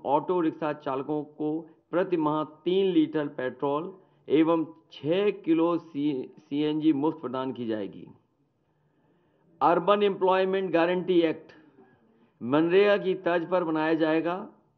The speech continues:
समाजवादी पार्टी सरकार आईटी sector की समीक्षा कर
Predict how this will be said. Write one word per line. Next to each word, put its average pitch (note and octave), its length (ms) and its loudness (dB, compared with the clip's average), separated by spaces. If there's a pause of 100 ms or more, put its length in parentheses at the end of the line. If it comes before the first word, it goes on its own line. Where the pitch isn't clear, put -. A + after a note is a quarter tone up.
(360)
समाजवादी E3+ 540 0
पार्टी E3+ 440 -2
सरकार D3+ 720 -6 (520)
आईटी D#3+ 440 0
sector F3 380 -4
की E3 120 0
समीक्षा D#3 440 -4
कर D#3 460 -8